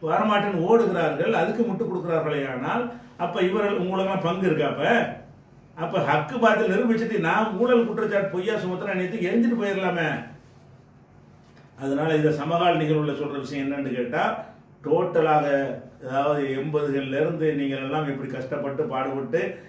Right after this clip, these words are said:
உழைத்து கொள்கைக்காக வளர்த்தீர்களோ, அதை சில மாதங்கள்ல அழித்து, சீரழித்து, சின்ன பின்னமா நாசமாக்கி விட்டார்கள்.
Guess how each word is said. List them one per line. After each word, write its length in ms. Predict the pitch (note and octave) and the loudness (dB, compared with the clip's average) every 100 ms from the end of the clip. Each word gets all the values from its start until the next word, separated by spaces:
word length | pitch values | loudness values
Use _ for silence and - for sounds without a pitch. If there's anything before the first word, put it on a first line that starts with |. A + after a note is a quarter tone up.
| - - | -20 -8
உழைத்து 580 | C#3 D3+ D#3 - D#3+ C#3+ | 0 2 2 0 -4 0
கொள்கைக்காக 540 | D#3 D#3 D3+ C#3+ D3 | 0 4 2 2 0
வளர்த்தீர்களோ, 880 | C3+ C3+ D3 D3 C3+ B2+ - - - - - - | 0 2 0 0 -4 2 2 2 0 -12 -20 -16
அதை 520 | B2 E3 C#3 D#3+ F#3 | -10 -6 0 2 2
சில 440 | - - D#3+ D#3+ D3+ | -2 -4 -2 0 0
மாதங்கள்ல 600 | C#3+ D#3+ E3+ D#3 D3+ F3 | 0 2 4 4 2 2
அழித்து, 500 | D3 C#3+ D#3 D3 D#3 | 2 2 0 -4 -8
சீரழித்து, 520 | - D#3+ D3+ C#3+ E3+ | -2 0 0 -4 -8
சின்ன 300 | D3 D#3 D#3 | -8 -4 -4
பின்னமா 360 | C#3+ D3 C#3 | -4 -4 -4
நாசமாக்கி 440 | D3 E3+ E3 C#3 B2+ | -2 -2 -2 -2 -4
விட்டார்கள். 600 | A#2+ A#2+ A#2 B2 C#3 A#2+ | -4 -4 -2 -2 -2 -4